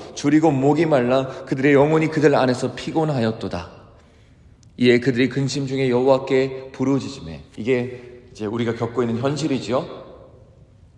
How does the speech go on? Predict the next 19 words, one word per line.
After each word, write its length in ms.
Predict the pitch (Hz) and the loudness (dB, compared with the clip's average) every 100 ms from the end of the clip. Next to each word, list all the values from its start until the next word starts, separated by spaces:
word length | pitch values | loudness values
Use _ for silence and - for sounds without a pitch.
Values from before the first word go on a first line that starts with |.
| - - _ - - - - - - - | -20 -20 _ -18 -16 -16 -18 -20 -20 -14
"그들의 320 | - 131 123 127 | -2 2 2 2
고통을 420 | 147 151 151 147 | 2 2 2 2
건지시고 880 | 143 143 143 143 123 117 98 90 - - | 2 2 2 0 -2 -4 -6 -6 -12 -2
또 160 | 120 | -2
바른 340 | - 123 139 135 | 2 2 2 2
길로 220 | 135 135 | 0 0
인도하사 800 | 143 147 151 135 101 98 92 87 - - | -2 -2 0 0 -2 -6 -8 -10 -18 -20
거주할 400 | - 113 107 104 | -4 -2 0 0
성읍에 580 | 101 - 143 135 120 135 131 | 0 -2 -4 -2 0 0 0
이르게 320 | 101 98 117 | -4 -4 -6
하셨도다." 680 | 120 117 120 110 85 78 73 - - - - | -6 -8 -8 -10 -12 -14 -16 -20 -20 -20 -20
하나님께서 580 | - 120 123 117 107 110 | -8 -6 -4 -6 -10 -8
하신 260 | 110 110 104 | -10 -8 -10
일입니다. 420 | 92 90 82 78 - - _ _ _ _ - - | -10 -10 -12 -16 -20 -20 _ _ _ _ -20 -8
십 240 | - - | -6 0
절부터 680 | 196 180 156 - - 120 107 | 4 6 4 -2 -8 -6 -4
십사 340 | 95 - - 160 | -4 -4 0 4
절 160 | 156 | 4
말씀, 400 | 135 101 110 85 | 4 2 -2 -8